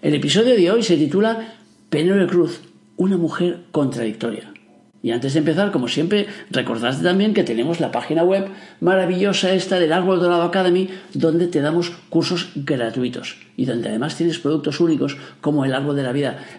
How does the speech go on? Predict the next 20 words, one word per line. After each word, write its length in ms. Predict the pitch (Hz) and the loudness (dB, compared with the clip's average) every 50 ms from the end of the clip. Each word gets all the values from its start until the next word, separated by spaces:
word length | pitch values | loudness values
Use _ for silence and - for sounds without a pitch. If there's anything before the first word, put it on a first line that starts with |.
| - | -6
personalizado 800 | - 135 135 - - 135 123 123 127 123 - 175 170 160 160 160 | -2 -2 0 0 0 0 0 0 -2 0 0 2 2 4 4 2
o 60 | 165 | 2
Los 180 | 143 131 117 139 | 0 0 -2 -4
Ángeles 320 | 139 139 139 143 151 135 | -4 -2 -2 -4 -4 -4
de 40 | 123 | -6
la 80 | 107 107 | -8 -8
Cábala. 340 | 113 110 101 - - - - _ _ - _ _ - - _ _ _ _ - - _ _ _ _ - - - - | -8 -8 -10 -10 -12 -16 -20 _ _ -20 _ _ -20 -20 _ _ _ _ -20 -20 _ _ _ _ -20 -18 -6 -2
Bueno, 220 | 180 220 214 190 | 2 2 4 4
vamos 180 | 208 233 220 190 | 4 4 4 4
a 40 | 202 | 4
empezar 300 | - 165 131 143 139 135 | 2 2 2 0 0 0
con 120 | 139 123 | -2 -2
un 120 | 113 104 95 | -2 -4 -6
cuento. 320 | - - 73 69 - - - - _ - - - _ - - - - - - - _ - | -8 -8 -10 -10 -12 -18 -20 -20 _ -20 -20 -20 _ -20 -20 -20 -20 -20 -20 -20 _ -6
Dice, 220 | - 139 135 139 | -4 -2 -2 -2
cuenta 340 | - - 247 269 254 247 240 | 0 2 2 4 4 2 2
una 160 | 214 180 147 | 2 2 2
bella 240 | 147 175 185 180 175 | 2 2 2 0 0
leyenda 520 | 156 135 135 151 156 160 156 131 120 120 135 | 0 0 0 0 0 0 0 -2 -2 -2 0
árabe 500 | 139 127 117 107 104 - - - - | 0 -2 -2 -4 -6 -8 -12 -20 -20